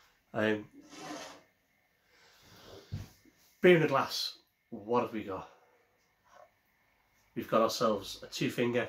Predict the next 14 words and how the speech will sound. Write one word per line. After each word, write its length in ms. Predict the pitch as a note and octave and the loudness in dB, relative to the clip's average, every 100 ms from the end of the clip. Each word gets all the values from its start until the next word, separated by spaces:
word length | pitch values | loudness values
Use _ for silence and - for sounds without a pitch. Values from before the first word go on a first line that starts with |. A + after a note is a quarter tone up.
| - | -2
densely 240 | A#2+ - | -4 -4
compact 440 | A#2 - A#2 - - - | -6 -4 -4 -6 -18 -8
white 260 | A2 A2 B2 | -4 -4 -4
head. 320 | C#3 B2+ B2+ - - _ _ - | 0 0 0 -8 -20 _ _ -14
The 80 | |
beer 380 | - B2 A#2+ - - | 0 2 4 2 -6
itself 540 | - - B2+ A#2 - | -4 0 0 0 -4
is 160 | C3+ G#2+ | -8 -6
a 100 | G2+ | -6
lovely 380 | B2 A2+ A#2 G#2+ - _ - - - | -4 -2 -4 -6 -12 _ -20 -20 -6
hazy 520 | B2+ B2+ A#2+ A2 G2+ G#2 | 0 0 0 -4 -8 -2
yellow. 400 | C3 D#3 D#3 D#3 | 2 2 2 -2
If 60 | |
you 60 | - | -14